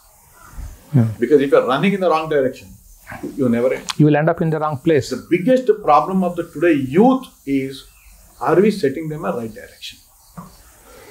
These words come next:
Speaker 2: If you set the direction, even if he walks too slow,
Speaker 1: No.
Speaker 2: but he's towards his goal.
Speaker 1: Yeah, yeah, yeah. We all know that by the story of tortoise and the hare.
Speaker 2: True.
Speaker 1: So,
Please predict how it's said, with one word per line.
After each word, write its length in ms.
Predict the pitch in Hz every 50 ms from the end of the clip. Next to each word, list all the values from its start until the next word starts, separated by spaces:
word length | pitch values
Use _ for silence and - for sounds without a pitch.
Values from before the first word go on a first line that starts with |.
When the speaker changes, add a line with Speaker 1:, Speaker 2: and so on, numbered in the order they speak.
| - - - - _ _ - - - - - -
Speaker 2:
If 120 | 143 139 156
you 80 | 170
set 260 | 160 - 196 202 214 247
the 80 | 262
direction, 420 | 254 220 214 214 208 196 220 196 180
even 360 | 180 202 240 262 277 277 269
if 140 | 247 240 226
he 60 | 202
walks 680 | 165 151 147 143 139 165 185 202 226 226 226 - - - _ _ _ _ -
too 240 | 262 311 320 269
slow, 520 | - - - 214 226 220 180 175 - - - - - 202
Speaker 1:
No. 160 | 160 156 131
Speaker 2:
but 100 | - 202
he's 160 | 214 208 -
towards 240 | 196 185 185 185 -
his 80 | 131 110
goal. 160 | - - - - _ _ _ _ -
Speaker 1:
Yeah, 200 | 226 202 202 175
yeah, 140 | 156 156 151
yeah. 880 | 143 135 127 120 - - _ _ _ _ _ _ _ _ - - - - -
We 120 | 151 165
all 160 | 170 170 170
know 260 | 170 147 151 156 160
that 240 | 151 151 151 139 131
by 120 | 139 143 143
the 180 | 147 139 139 - - -
story 360 | - - 151 147 143 143 139
of 160 | 131 - -
tortoise 460 | 160 131 123 - - 135 131 - -
and 140 | 139 123 123
the 120 | 127 123
hare. 260 | 107 127 127 120 110 - - _ _ _ _ _
Speaker 2:
True. 160 | - - - - - _ -
Speaker 1:
So, 220 | - - - 127